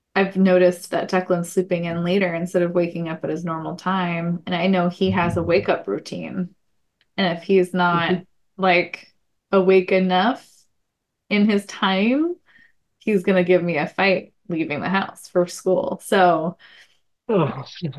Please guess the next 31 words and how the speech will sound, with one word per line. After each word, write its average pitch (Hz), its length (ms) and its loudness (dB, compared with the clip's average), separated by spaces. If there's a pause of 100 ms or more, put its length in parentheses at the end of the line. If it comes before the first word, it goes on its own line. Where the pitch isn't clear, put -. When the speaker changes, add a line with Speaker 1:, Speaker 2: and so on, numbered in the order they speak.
(160)
Speaker 1:
bedtime 302 480 0
routine, 294 520 2
we 233 100 4
stretch 208 480 -2
it 185 80 2
out 170 300 2
because 175 500 2
he 196 140 2
just 180 300 -2
fights - 340 0
that 277 380 0
too. 285 300 2
So 220 280 4
it's, 208 180 2
like, 226 160 2
an 220 160 0
hour-long 175 600 2
process, 262 420 2
which 208 140 -4
I'm 247 120 0
totally 330 460 4
fine 226 220 0
with 180 200 0
because 180 500 2 (720)
I've 180 180 4
shifted 214 560 -2
so 196 280 0
much 180 400 0
to 170 420 2
be 180 240 4
more 170 260 2